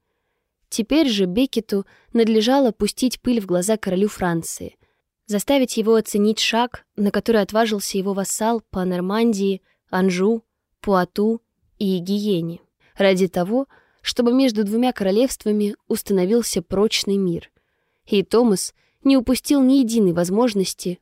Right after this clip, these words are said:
удивить народ на всем пути через Нормандию и по прибытии в Париж. Все то время, пока посольство гостило во Франции, он проявлял безграничную щедрость,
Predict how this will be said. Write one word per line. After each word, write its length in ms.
удивить 500
народ 460
на 160
всем 320
пути 400
через 320
Нормандию 640
и 120
по 80
прибытии 540
в 120
Париж. 600
Все 260
то 140
время, 400
пока 220
посольство 540
гостило 460
во 100
Франции, 680
он 180
проявлял 460
безграничную 800
щедрость, 720